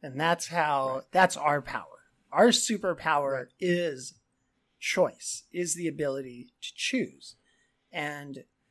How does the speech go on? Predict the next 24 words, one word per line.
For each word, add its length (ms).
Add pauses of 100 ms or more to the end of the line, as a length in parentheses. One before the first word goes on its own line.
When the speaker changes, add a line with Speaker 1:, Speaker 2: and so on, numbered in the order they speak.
(140)
Speaker 1:
and 220
Gore 420
ultimately 760 (100)
makes 280
a 60
choice. 500 (240)
Thor 460
puts 300
it 100
in 160
Gore's 340
hands 540 (280)
to 560 (480)
use 340
his 240
free 260
will. 300 (920)
And 420
Speaker 2:
Right. 180 (1160)
Speaker 1:
really 320
quick, 280
I'll 200
get 200
into, 840